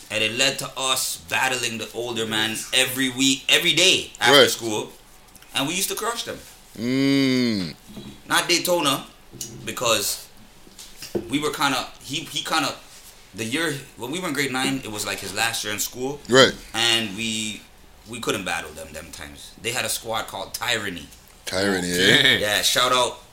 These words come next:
Speaker 1: the Tyranny squad, which was Daytona,
Speaker 2: Mm-hmm.
Speaker 1: K Blacks, you know what I'm saying?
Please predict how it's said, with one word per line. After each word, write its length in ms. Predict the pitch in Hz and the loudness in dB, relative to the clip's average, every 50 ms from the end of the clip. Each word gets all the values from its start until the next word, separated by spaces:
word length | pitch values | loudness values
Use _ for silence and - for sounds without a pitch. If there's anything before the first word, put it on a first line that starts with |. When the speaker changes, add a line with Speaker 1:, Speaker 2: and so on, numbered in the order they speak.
| - - - - - - - 104 | -20 -20 -20 -20 -20 -20 -12 -8
Speaker 1:
the 180 | 107 101 82 - - - - - | -8 -8 -8 -10 -14 -20 -12 -10
Tyranny 460 | - 127 117 117 120 117 113 113 107 | -2 0 2 2 2 2 0 -2 0
squad, 400 | 98 - - 113 110 104 98 95 | -2 -2 0 0 -2 -2 -2 -4
which 120 | 92 90 - | -6 -10 -8
was 120 | 90 85 | -10 -8
Daytona, 680 | 85 107 107 101 - - 120 117 117 117 120 123 135 139 - - - | -4 -4 -4 -4 -4 -6 -8 -6 -6 -6 -6 -6 -6 -10 -14 -10 -6
Speaker 2:
Mm-hmm. 220 | 104 101 107 123 117 - | -2 0 0 0 -2 -2
Speaker 1:
K 240 | - 131 120 117 | 0 0 0 0
Blacks, 680 | 110 117 120 127 135 151 - - - - - - - - - - - - 139 147 - - - - - - - - - - - - | 0 0 2 2 2 0 0 -2 -4 -4 -4 -6 -10 -16 -20 -20 -20 -20 -20 -20 -20 -20 -20 -20 -20 -20 -20 -20 -20 -20 -16 -12
you 100 | - 104 | -8 -6
know 60 | 113 | -4
what 40 | 113 | -2
I'm 40 | 110 | -2
saying? 380 | - 117 117 123 127 131 135 | 0 0 2 0 0 0 -4